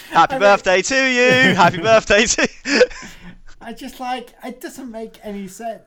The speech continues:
Speaker 2: Is there gonna be a world where we just elbow twenty twenty? Is there, is there
Speaker 1: It's,
Speaker 2: gonna be a
Speaker 1: it's a
Speaker 2: sport?
Speaker 1: possibility.
Speaker 2: Is there, it, I
Speaker 1: It
Speaker 2: mean,
Speaker 1: is a
Speaker 2: this
Speaker 1: possibility.
Speaker 2: is the discussion in fo-, football, in everything at the moment,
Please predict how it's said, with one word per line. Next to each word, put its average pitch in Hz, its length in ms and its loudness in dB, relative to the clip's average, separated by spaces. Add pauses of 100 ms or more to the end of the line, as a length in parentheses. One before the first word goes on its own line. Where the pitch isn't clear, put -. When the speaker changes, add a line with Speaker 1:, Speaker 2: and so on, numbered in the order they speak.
(1120)
Speaker 2:
Is 262 240 -10
there 240 160 -8
gonna 180 200 -8
be 165 140 -10
a 147 80 -10
world 120 540 -8 (140)
where 135 580 -14 (320)
we 123 220 -14
just 131 380 -20 (460)
elbow 117 480 -10 (140)
twenty 107 480 -18 (120)
twenty? 90 540 -20 (800)
Is 196 140 -12
there, 180 180 -12 (320)
is 180 120 -12
there 180 160 -6
Speaker 1:
It's, 180 100 -8
Speaker 2:
gonna 180 100 -6
be 170 140 -6
a 143 40 -6
Speaker 1:
it's 139 140 -10
a 151 60 -10
Speaker 2:
sport? - 180 -6
Speaker 1:
possibility. 107 680 -10
Speaker 2:
Is 151 140 -12
there, 180 120 -6
it, 180 280 -14
I 147 80 -6
Speaker 1:
It - 40 -2
Speaker 2:
mean, 170 80 -8
Speaker 1:
is 170 120 -10
a - 40 -8
Speaker 2:
this 175 60 -10
Speaker 1:
possibility. 139 440 -10
Speaker 2:
is - 80 -18
the 147 80 -12
discussion 127 260 -12
in 120 200 -12
fo-, 135 260 -20 (100)
football, 131 600 -12
in 117 160 -14
everything 123 560 -14
at 110 80 -20
the 123 80 -20
moment, 113 420 -14